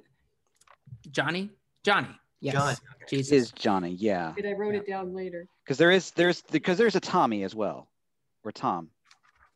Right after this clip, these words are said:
Speaker 1: Yeah, there's a,
Speaker 2: I think it's John.
Speaker 1: I think a,
Speaker 3: Hmm.
Speaker 1: yeah, Johnny.
Speaker 3: Yeah.
Speaker 1: Um, hey, it's been a while.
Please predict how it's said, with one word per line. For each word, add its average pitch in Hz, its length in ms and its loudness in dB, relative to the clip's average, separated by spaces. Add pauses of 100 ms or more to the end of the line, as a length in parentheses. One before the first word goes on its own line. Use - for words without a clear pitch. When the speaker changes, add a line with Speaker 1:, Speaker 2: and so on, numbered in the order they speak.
(400)
Speaker 1:
Yeah, 127 200 0
there's 131 300 -2
a, 120 440 -4 (400)
Speaker 2:
I - 20 -20
think - 60 -16
it's 135 120 -12
John. 95 240 -12
Speaker 1:
I - 40 -6
think 147 160 -4
a, 120 100 -8 (260)
Speaker 3:
Hmm. 104 80 -10
Speaker 1:
yeah, 110 160 -10 (240)
Johnny. 98 320 -4 (340)
Speaker 3:
Yeah. 113 400 -2
Speaker 1:
Um, 113 200 -8 (580)
hey, 107 280 -6 (1000)
it's 139 140 -6
been 156 160 -4
a 151 60 -6
while. 151 380 -2